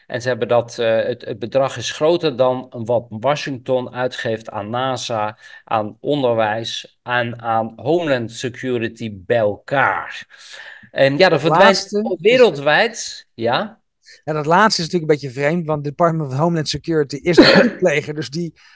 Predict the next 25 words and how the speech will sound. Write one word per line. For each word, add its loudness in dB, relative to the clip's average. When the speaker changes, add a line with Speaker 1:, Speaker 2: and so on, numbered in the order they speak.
Speaker 2:
gaat 2
waarschijnlijk 0
over 0
deze -2
betalingen. -12
Maar -4
het, -4
het, -4
het 2
laat 4
zien 0
dat 2
dat -4
zwartwassen -2
van -8
het -10
geld. -6
En -12
we -8
hebben -2
het -4
Rumsfeld 0
op -14
tien -2
september 0